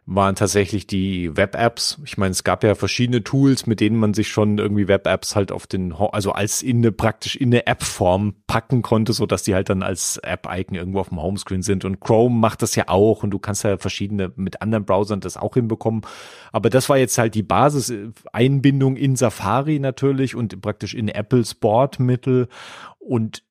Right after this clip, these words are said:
ich find's halt sehr nützlich, einzelne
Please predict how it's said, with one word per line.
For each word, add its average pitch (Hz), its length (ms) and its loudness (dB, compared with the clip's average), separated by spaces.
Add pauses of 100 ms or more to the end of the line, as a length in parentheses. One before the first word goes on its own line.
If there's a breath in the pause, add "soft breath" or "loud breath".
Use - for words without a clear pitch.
ich - 200 -6
find's 165 240 2
halt 120 180 4
sehr 120 220 4
nützlich, 123 560 0
einzelne 101 1040 0